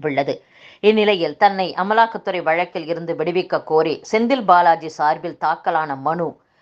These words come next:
நீதிபதி எஸ் அல்லி முன்பு விசாரணைக்கு வந்தது. அப்போது அமலாக்கத்துறை இயக்குனர் கார்த்திக் தாசரி தாக்கல் செய்த பதில் மனுவின் விவரம் பின்வருமாறு.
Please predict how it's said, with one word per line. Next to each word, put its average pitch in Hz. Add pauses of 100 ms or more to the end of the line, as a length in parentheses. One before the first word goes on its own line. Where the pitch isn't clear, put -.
(160)
நீதிபதி 214
எஸ் 208
அல்லி 196
முன்பு 160
விசாரணைக்கு 165
வந்தது. 127 (320)
அப்போது 196
அமலாக்கத்துறை 202
இயக்குனர் 170
கார்த்திக் 196
தாசரி 160
தாக்கல் 170
செய்த 156 (100)
பதில் 180
மனுவின் 160
விவரம் 165
பின்வருமாறு. 143